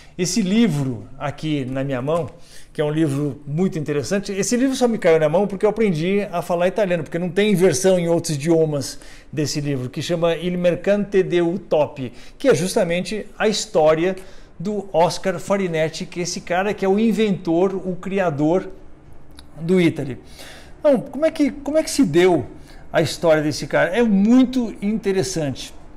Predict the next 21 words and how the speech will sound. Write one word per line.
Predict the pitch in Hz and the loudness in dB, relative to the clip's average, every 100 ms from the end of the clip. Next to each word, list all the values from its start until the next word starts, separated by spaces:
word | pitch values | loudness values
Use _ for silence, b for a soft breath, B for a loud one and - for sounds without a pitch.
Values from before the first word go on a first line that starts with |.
| - - - - | -20 -20 -12 -4
Eu | 185 | 2
já | 202 170 - B B B B | 4 4 2 B B B B
sabia | - 190 147 214 262 208 | -2 0 2 6 6 6
mais | 180 185 160 | 4 2 2
ou | 170 | 2
menos | 175 214 208 170 135 | 2 2 2 2 2
da | 165 | 0
história, | 127 196 226 233 | 0 0 2 2
mas | 214 | 0
no | 202 | 2
livro | 190 220 196 | 2 2 4
é | 202 | 2
legal | 175 208 | 4 2
porque | 208 208 | 2 -8
te | 165 | -2
dá | 170 | -2
todos | 196 226 202 220 | 0 -2 -4 -2
os | 220 | 0
detalhes | 226 - 175 160 147 120 | 2 2 2 2 0 -4
desse | 147 135 | -4 -4
negócio. | 156 139 127 120 | -6 -4 -6 -8